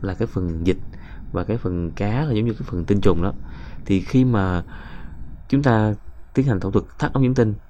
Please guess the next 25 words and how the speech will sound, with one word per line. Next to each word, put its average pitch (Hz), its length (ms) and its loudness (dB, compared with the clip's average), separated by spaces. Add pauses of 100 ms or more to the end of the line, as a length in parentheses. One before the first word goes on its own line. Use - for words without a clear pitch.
(360)
thì 87 460 2
cái - 140 2
phần 85 140 0
cá 107 180 0
nó 139 80 2
bị 98 160 4
giữ 85 120 6
lại 95 220 2
ở 92 80 -2
trong 104 160 -2
cơ - 100 0
thể 90 220 -4
hết 139 160 0
rồi, 101 120 0 (800)
còn 87 140 -4
cái 110 160 -2
phần 87 140 2
nước 131 220 6 (360)
xuất - 200 -2
ra 101 280 -2
vẫn 90 240 -2
còn. 85 340 0
Đó 90 100 -2
là, 101 200 2 (320)
đây 113 280 6